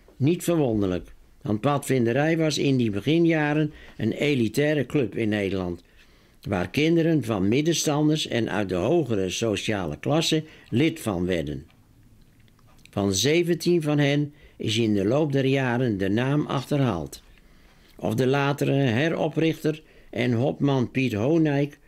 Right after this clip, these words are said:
ook deel uitmaakte van de troep, is niet bekend. Wel zat hij in negentien twaalf op de H B S. Die eerste foto is met één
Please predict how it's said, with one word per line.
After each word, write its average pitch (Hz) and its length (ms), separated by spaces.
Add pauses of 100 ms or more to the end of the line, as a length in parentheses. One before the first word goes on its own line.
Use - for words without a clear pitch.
(300)
ook 147 280
deel 139 280
uitmaakte 123 640
van 104 160
de 98 140
troep, 156 300
is 107 140
niet 147 200
bekend. 95 540 (400)
Wel 143 260
zat 135 300
hij 120 280
in 113 60
negentien 95 460
twaalf 131 400
op 127 220
de 127 60
H 120 200
B 98 300
S. - 220 (1300)
Die 156 340
eerste 180 280
foto 185 480
is 170 240
met 147 220
één 180 400